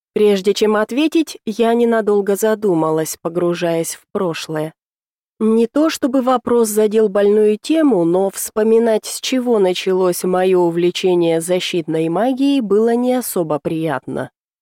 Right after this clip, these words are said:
«Это случилось на третьем курсе», начала я рассказ.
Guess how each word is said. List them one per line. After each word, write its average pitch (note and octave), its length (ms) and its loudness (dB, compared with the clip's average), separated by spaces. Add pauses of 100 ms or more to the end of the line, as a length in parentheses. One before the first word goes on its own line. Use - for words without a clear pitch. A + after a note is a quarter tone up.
(420)
«Это C#4 220 0
случилось C#4 920 0
на B3 220 0
третьем C4+ 400 -2
курсе», F3 500 -2 (220)
начала F3 520 0
я D#3+ 80 0
рассказ. E3+ 540 -4